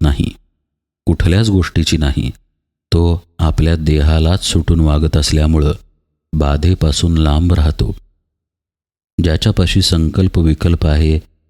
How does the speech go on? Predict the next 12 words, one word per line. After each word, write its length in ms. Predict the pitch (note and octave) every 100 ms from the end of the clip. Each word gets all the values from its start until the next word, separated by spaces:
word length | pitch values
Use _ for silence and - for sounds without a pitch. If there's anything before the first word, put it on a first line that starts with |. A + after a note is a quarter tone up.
| -
त्याच्यापाशी 680 | D#2 D2+ F2+ F2 D2+ D2 F#2+
मनाची 500 | E2+ D#2 D#2+ - E2
स्थिती 400 | - - - F#2+
आहे, 220 | D2+ D#2 - _ _ _ _ -
आणि 160 | D#2+ D#2+
मन 320 | D#2 F2 F2+
कधी 280 | E2 D#2 E2+
स्वस्थता 600 | E2+ D2+ - F#2 F2+ E2
देईल 480 | D#2+ D#2 D#2 D2+
तर 120 | E2 D#2+
कधी 300 | D#2+ D2+ F2
अस्वस्थता, 760 | D#2 - E2+ - E2+ C2+ -